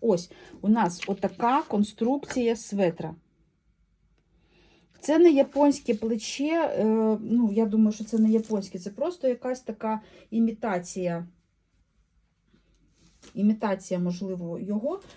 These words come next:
Значить, е, тепер розкажу так, да, п'ятдесят,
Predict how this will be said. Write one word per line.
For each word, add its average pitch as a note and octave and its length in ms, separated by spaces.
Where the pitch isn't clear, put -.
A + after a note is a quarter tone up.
Значить, - 540
е, G3+ 220
тепер D4+ 320
розкажу B3+ 420
так, E3+ 260
да, B3 160
п'ятдесят, A#3 680